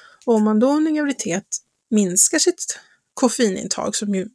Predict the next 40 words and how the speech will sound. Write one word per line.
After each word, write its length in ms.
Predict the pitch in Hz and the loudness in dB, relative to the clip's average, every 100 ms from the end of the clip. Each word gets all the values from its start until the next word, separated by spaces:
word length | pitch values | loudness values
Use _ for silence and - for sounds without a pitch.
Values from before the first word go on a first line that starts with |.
| _ _ | _ _
man 140 | 214 208 | -8 -6
rekommenderar 580 | 190 196 190 202 277 302 | -6 -8 -2 0 2 0
från, 340 | 311 294 294 - _ _ - | 0 0 -2 -6 _ _ -10
från 200 | - 247 | -4 -2
Livsmedelsverket, 720 | 214 - 214 - - - - - - - - _ _ _ _ - | -2 -4 -6 -6 -6 -10 -12 -12 -20 -20 -20 _ _ _ _ -2
ehm, 440 | 233 214 202 202 - _ _ _ _ _ _ _ | 2 2 2 0 -4 _ _ _ _ _ _ _
då, 320 | 226 208 202 - 466 - - 320 302 226 226 | -4 -2 -2 -4 -14 -20 -16 -14 -14 -14 -8
då 100 | 220 | -4
drar 200 | 202 233 | 0 2
man 140 | 277 302 | 2 2
ju 40 | 269 | 2
ner 180 | 226 | 0
kaffet 340 | 226 220 - 214 | -2 -4 -6 -8
ganska 280 | 208 - 208 | -8 -6 -8
ordentligt 760 | 190 294 339 294 254 - - | -6 -4 -2 -2 -4 -10 -8
och 60 | 196 | -4
det 140 | 220 | -4
kan 180 | 247 359 | -4 -6
faktiskt 360 | - - - - | -6 -6 -6 -4
också 220 | - 403 | -4 -2
göra 160 | 415 - | -2 -2
att 140 | - | -4
man 120 | 190 | -6
blir 180 | 185 226 - _ _ - | -6 -8 -10 _ _ -6
förstoppad, 480 | 247 196 - - | -4 -4 -8 -8
för 120 | - 226 | -4 -4
man 120 | 220 | -4
får 240 | - 240 | -2 -2
inte 160 | 277 208 | 0 -2
den 60 | |
här 120 | 190 202 | -6 -8
tarmstimuleringen 1500 | - 220 208 196 202 - _ - - 208 208 226 294 294 220 | -6 -2 0 2 0 -4 _ -18 -4 0 2 2 0 0 2
som 160 | - 202 | 2 0
man 160 | 202 | -8
annars 300 | 202 196 208 | -8 -8 -8
är 40 | 202 | -4
van 340 | 214 320 233 | -2 -2 -2
vid 160 | 214 - | -6 -8
att 80 | - | -8
få. 320 | - - | -6 -6